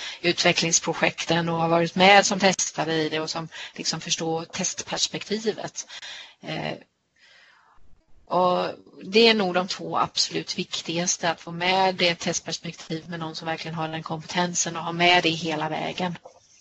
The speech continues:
Jag skulle kunna säga en tredje förresten, och det är ju det att,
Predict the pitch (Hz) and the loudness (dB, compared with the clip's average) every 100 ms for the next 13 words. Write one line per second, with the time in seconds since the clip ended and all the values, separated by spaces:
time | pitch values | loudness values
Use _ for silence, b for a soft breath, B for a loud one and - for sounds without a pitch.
0 | _ _ _ _ _ _ _ _ _ _ | _ _ _ _ _ _ _ _ _ _
1 | - - - B B B B B B B | -20 -20 -20 B B B B B B B
2 | - - - 180 - 202 180 190 165 165 | -4 -2 2 2 4 4 4 4 2 0
3 | 185 175 170 165 - 185 170 170 170 170 | -4 -2 -2 -2 -2 -2 -2 -4 -6 0
4 | 180 165 170 170 170 | 2 2 4 4 4